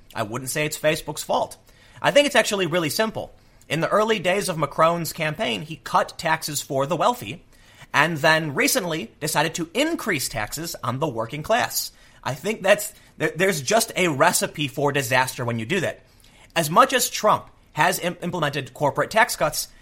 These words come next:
he did try and play up cutting taxes for the middle class, because I think it's obvious to anybody,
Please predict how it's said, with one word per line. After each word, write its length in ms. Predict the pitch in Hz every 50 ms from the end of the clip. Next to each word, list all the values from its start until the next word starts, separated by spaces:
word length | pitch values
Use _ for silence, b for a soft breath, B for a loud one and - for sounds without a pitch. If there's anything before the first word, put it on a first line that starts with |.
| b b b
he 220 | b - 220 240
did 480 | 190 160 135 196 233 254 233 180 120 120
try 260 | - - 160 151 165 175
and 140 | 180 175
play 240 | 175 - 147 139 147
up 220 | 156 156 - - -
cutting 320 | - 143 135 147 160 156
taxes 320 | - 123 117 123 - 131
for 80 | - 131
the 80 | 139 175
middle 160 | 214 240 240
class, 340 | - 139 113 104 107 - -
because 420 | 113 110 - 147 147 143 127 - b b b b b b b b _ _ _ -
I 80 | 165 175
think 160 | 220 247 247
it's 120 | 233 -
obvious 360 | 254 254 247 190 240 220 -
to 100 | - 220
anybody, 480 | 226 262 294 226 170 131 101 98 95 -